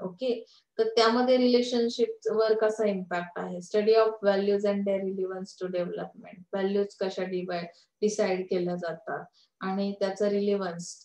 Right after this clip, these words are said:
म्हणजे development साठी त्याचा काय उपयोग करून घेतला जातो? Social security in changing society, म्हणजे society change होण्यामध्ये कुठल्या, social security कुठली दिली जाते? अ, त्यामध्ये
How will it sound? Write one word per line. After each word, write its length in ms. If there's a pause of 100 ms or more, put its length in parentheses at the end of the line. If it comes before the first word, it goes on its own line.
म्हणजे 220
development 720
साठी 360
त्याचा 280
काय 280
उपयोग 320
करून 400
घेतला 380
जातो? 280
Social 500
security 640
in 120 (120)
changing 360 (140)
society, 520 (800)
म्हणजे 380
society 600
change 360
होण्यामध्ये 540
कुठल्या, 520
social 420
security 600
कुठली 460
दिली 300
जाते? 440 (720)
अ, 0 (560)
त्यामध्ये 500